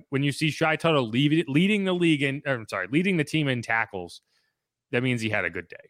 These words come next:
But kinda moving on. So, Steve, we still need your dud.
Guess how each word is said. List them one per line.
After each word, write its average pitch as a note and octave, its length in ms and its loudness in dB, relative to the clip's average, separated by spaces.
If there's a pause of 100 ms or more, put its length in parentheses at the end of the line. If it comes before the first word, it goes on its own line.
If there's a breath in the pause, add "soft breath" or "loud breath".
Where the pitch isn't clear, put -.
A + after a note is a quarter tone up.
(120)
But C#3 220 -4
kinda E3 220 -2
moving E3 340 0
on. C#3 200 0
So, C3 120 -6
Steve, D#3 680 0
we B2+ 80 -4
still E3 220 0
need E3+ 200 0
your C#3 100 2
dud. G2 360 -4